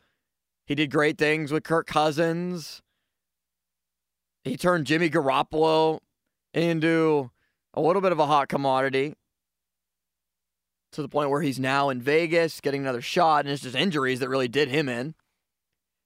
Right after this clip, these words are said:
But he couldn't save Trey Lance, who you give up three first-round picks to be able to go up and get, but that's ne-, neither here nor there. Sarkey mentioned the schedule.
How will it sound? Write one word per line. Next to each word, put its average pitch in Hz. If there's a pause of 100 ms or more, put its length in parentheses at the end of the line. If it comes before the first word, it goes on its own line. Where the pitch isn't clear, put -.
But 156
he 160
couldn't 202
save 185
Trey 175
Lance, 135 (800)
who 165
you 156
give 170
up 175
three 151
first-round 156
picks 147
to 127
be 135
able 131
to 127
go 123
up 113
and 104
get, 123
but - (580)
that's 180
ne-, 170
neither 156
here 151
nor 127
there. 113 (1300)
Sarkey 208
mentioned 214
the 220
schedule. -